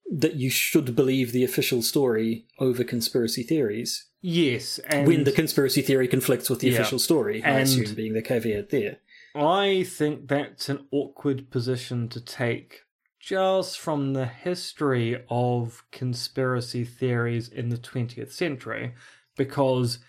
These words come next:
Speaker 2: he's already mentioned Watergate. Oh, actually, no, he, sorry, he, he hasn't
Speaker 1: Mentioned
Speaker 2: actually
Speaker 1: nine eleven.
Speaker 2: Yeah, he's mentioned nine eleven.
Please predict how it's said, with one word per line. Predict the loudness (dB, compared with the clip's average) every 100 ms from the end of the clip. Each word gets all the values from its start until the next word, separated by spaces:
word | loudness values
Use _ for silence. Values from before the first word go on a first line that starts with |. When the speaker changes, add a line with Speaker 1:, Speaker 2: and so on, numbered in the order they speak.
| _ _
Speaker 2:
he's | -4 -4
already | 0 0 2 0 0 0
mentioned | 0 0 -2 -6 -4 -4 -2
Watergate. | 0 -2 0 -4 -4 -2
Oh, | 0 0
actually, | 2
no, | 2
he, | 2
sorry, | 2 2
he, | 2 0 -6 -2
he | 2
hasn't | 4 4
Speaker 1:
Mentioned | 4 2
Speaker 2:
actually | 4
Speaker 1:
nine | 4
eleven. | 2 0 0
Speaker 2:
Yeah, | 2
he's | 2 4
mentioned | 2 2 0
nine | 2 4
eleven. | 2 2 0 0